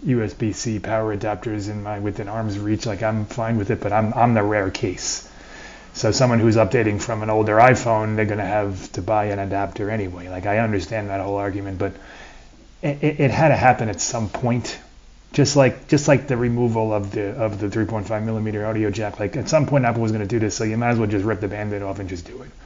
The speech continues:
So, um, I'm okay with that. I'm glad that they are sup-, providing a Lightning to U S B C power cord or, or cord cable in the, in the box. Um, so the one that, you know, when you buy one, like, that's it. You're not gonna, you're not gonna have to buy a second one.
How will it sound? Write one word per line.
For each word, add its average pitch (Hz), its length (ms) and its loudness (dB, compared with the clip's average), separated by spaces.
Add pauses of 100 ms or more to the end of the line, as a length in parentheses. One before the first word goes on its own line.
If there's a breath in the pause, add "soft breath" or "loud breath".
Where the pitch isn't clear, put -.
(640 loud breath)
So, 107 520 0
um, 113 300 2
I'm 123 160 6
okay 135 160 4
with 123 120 4
that. 123 120 6
I'm 117 80 6
glad 127 180 6
that 117 120 2
they 120 100 4
are 117 160 4
sup-, - 300 -4
providing 113 420 2
a 110 60 2
Lightning 113 320 4
to 113 60 2
U 113 120 2
S 107 80 -4
B 113 160 -4
C 107 460 -4 (180)
power 113 420 -4 (280)
cord 113 440 -2 (460)
or, 101 160 -6
or 104 120 -4
cord 113 460 -4
cable 110 400 -2
in 123 120 -2
the, 120 80 -4
in 113 100 -4
the 107 60 -2
box. 110 520 -2 (680 loud breath)
Um, 104 200 2
so 113 200 2
the 107 120 0
one 113 200 0
that, 120 120 -2
you 123 80 -2
know, 104 160 -4
when 113 140 -4
you 107 100 -2
buy 120 240 4
one, 104 280 -6
like, 101 200 -8
that's - 200 -4
it. 113 220 0
You're 113 140 -4
not 104 120 -6
gonna, 104 140 -8
you're 110 120 -4
not 107 60 0
gonna 95 60 -8
have 101 120 -6
to 101 60 -4
buy 101 140 -4
a 95 140 -4
second 98 340 -4
one. 95 180 -12